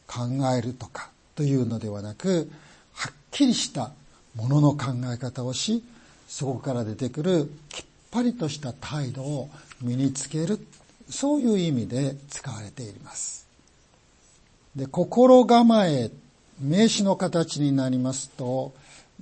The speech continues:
英語でどう言うんでしょうね。メンタルアティチュード、マインドセットという言葉がいいかなと思ったりもしました。マインドセットというのは、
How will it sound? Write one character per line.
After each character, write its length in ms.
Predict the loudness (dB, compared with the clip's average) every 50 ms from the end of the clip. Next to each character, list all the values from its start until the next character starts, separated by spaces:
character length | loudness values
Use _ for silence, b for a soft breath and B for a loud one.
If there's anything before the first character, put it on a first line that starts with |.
| -20 -16 -12
英 220 | -8 -4 -4 -2
語 160 | -2 -2 0
で 200 | 0 0 0 0
ど 280 | 0 -2 -4 -4 -2 0
う 40 | 0
言 120 | 2 2
う 20 | 0
ん 80 | 0
で 80 | -2 -4
し 140 | -6 -6 -6
ょ 100 | -4 -4
う 20 |
ね。 200 | -4 -2 -2 -4
メ 340 | -4 -4 -4 -2 -2 0 0
ン 160 | 0 -2 -4 -6 -8
タ 140 | -8 -6
ル 160 | -6 -6 -6 -8 -12 -14 _
ア 160 | -10 -10 -10
テ 160 | -8 -10 -10 -10
ィ 80 | -10 -12
チ 160 | -12 -14 -14
ュ 60 | -14
ー 140 | -14 -16 -18 -20 -20 -20 -20 _ _ _ _ _ -10
ド、 60 | -8
マ 260 | -6 -4 -2 0 0 2
イ 40 |
ン 80 | 0 0
ド 80 | 0 -4
セ 220 | -6 -8 -8 -10
ッ 20 |
ト 240 | -10 -12 -16 -20 -18
と 140 | -14 -12 -12
い 40 | -12
う 60 | -12
言 240 | -12 -14 -14 -12 -10
葉 100 | -10 -8
が 120 | -8 -6 -4
い 140 | -4 -4
い 40 | -4
か 140 | -4 -4 -2
な 160 | 0 0 0
と 340 | 0 -4 -8 -8 -6 -6 -6
思 160 | -6 -6 -6
っ 60 | -8
た 160 | -6 -4 -4 -2
り 80 | 0
も 120 | 0 -2 -2
し 160 | -2 -6 -8
ま 120 | -10 -10
し 80 | -14 -16
た。 100 | -20 -20 -20 -20 _ _ _ _ _ _ _ _ _ _ _ -6
マ 200 | -2 0 4 4
イ 40 | 4
ン 60 | 4
ド 80 | 4 2
セ 200 | 0 -2 -2 -2
ッ 20 | -2
ト 160 | -4 -8 -12
と 140 | -6 -2 0
い 60 | 0
う 40 | 0
の 100 | 0 0
は、 320 | 0 2 2 2 0 -2